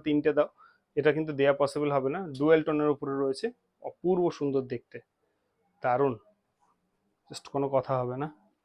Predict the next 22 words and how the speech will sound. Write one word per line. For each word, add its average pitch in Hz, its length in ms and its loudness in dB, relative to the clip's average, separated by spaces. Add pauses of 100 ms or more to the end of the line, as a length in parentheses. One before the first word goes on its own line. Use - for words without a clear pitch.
(380)
একদম 156 260 -2 (120)
সফট 139 300 2
আইটেম। 135 220 -2 (1080)
রেঞ্জটাও 165 460 8
যদিও 165 300 8
অনেকটা, 151 280 2 (180)
কোয়ালিটি 143 420 6
তো 156 100 0
স্বভাবতই 147 560 6
ভালো 143 200 6
হওয়া 147 140 8 (100)
উচিত, 196 200 -12 (560)
কিন্তু 151 200 -8
হ্যান্ড 147 200 6
পেইন্টের 160 340 2
দাম 165 120 6 (440)
আমাদের 151 280 4 (100)
থেকেও 175 280 2
হয়তো 160 180 4 (120)
বাইরে 135 240 8
আপনারা 147 320 2
যদি 143 120 -6